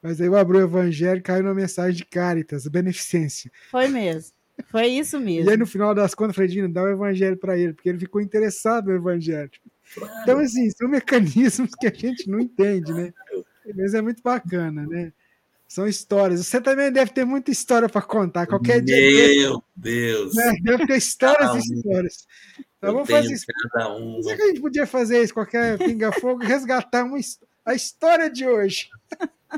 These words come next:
Speaker 1: Seus, suas histórias, é, aquele, aquela, aquela ida sua da Bahia de um canto pra outro, aquelas casinhas simples. Vamos, nós vamos resgatar isso, viu?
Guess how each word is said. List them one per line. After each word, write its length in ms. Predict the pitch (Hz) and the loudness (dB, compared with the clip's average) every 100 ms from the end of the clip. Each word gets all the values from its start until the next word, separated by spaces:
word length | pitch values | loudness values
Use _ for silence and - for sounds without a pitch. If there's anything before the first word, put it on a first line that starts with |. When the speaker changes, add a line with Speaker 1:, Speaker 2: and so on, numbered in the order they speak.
| - - 311 - 294 - _ _ | -14 -14 -16 -10 -8 -8 _ _
Speaker 1:
Seus, 360 | - 254 247 - - - - 285 | -2 2 2 -2 -14 -20 -18 -16
suas 300 | - 247 247 | -6 -2 -2
histórias, 760 | 175 - - 208 233 220 202 - - - _ | -4 -8 -2 2 4 4 2 -4 -20 -20 _
é, 400 | 190 196 190 170 - | 2 4 4 2 -6
aquele, 400 | 175 - 214 208 | -8 0 2 4
aquela, 500 | 175 170 202 202 185 | 2 0 0 2 0
aquela 440 | 156 156 185 190 202 | -2 -6 -2 2 2
ida 260 | 214 202 | 2 0
sua 240 | 180 202 196 | 0 0 0
da 160 | 196 | 2
Bahia 420 | 185 202 196 220 | 2 2 2 2
de 120 | 185 202 | 0 -2
um 80 | |
canto 380 | 180 208 214 185 | -4 -2 -2 -2
pra 200 | 190 180 | -2 0
outro, 680 | 180 208 214 202 185 - 170 - _ _ | 2 6 6 4 0 -6 -8 -10 _ _
aquelas 440 | 175 180 214 208 - | -6 -4 -2 -2 -2
casinhas 540 | 208 190 170 202 180 | 0 0 0 -2 -4
simples. 920 | - - 226 240 220 208 180 170 - - _ _ _ - | -6 -4 -2 0 0 -2 -6 -14 -16 -18 _ _ _ -6
Vamos, 240 | 196 269 | -2 0
nós 140 | 240 226 | 0 2
vamos 160 | 269 | 2
resgatar 640 | 277 294 269 285 247 294 202 | 2 2 2 0 2 2 4
isso, 280 | 190 - 185 | 4 2 -2
viu? 220 | 202 | -2